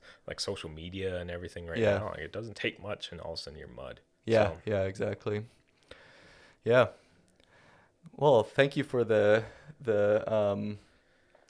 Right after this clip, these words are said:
Speaker 2: things that you've shared so far, and I've, I've learned a lot just, uh, from your things about, uh, your life, what's gotten you to this point, as well as different things that you think about as, um, salesperson that's,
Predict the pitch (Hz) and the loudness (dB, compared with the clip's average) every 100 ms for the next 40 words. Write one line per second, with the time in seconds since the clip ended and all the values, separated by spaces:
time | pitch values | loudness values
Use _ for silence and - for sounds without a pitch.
0 | _ _ _ _ _ - 131 123 127 - | _ _ _ _ _ -2 0 2 0 2
1 | 123 113 - 110 110 117 123 110 104 - | 4 4 2 0 4 4 4 2 0 -4
2 | - 107 107 113 107 104 104 117 - - | -6 -4 0 0 0 0 2 0 -4 -10
3 | - 101 101 104 107 - 107 107 104 101 | -2 0 2 0 -2 -4 -2 0 0 2
4 | 101 104 - _ - - _ _ - _ | 0 -2 -6 _ -20 -20 _ _ -20 _
5 | - 113 104 104 107 107 - 107 101 104 | -6 -4 -2 0 2 2 0 -2 0 0
6 | 113 - - - 120 110 113 123 - - | -2 -6 -16 -4 -2 4 4 4 -2 -2
7 | - 113 117 110 - 113 113 - 113 143 | 2 2 2 -4 -2 -2 -2 -2 -2 -2
8 | 147 107 - 104 104 104 - 113 - 113 | -6 -8 -4 -2 0 -2 -6 -8 -6 -10
9 | - 107 107 107 110 104 120 113 104 107 | -6 -4 -4 -4 -4 -4 -6 -4 -4 -2
10 | 107 104 104 - - _ - - - 101 | 0 -2 -4 -10 -16 _ -20 -20 -6 -2
11 | - 92 - 120 - 131 120 - 120 117 | 0 -2 -6 -12 0 2 4 2 -6 -6
12 | 120 110 98 - - | -6 -6 -6 -8 -12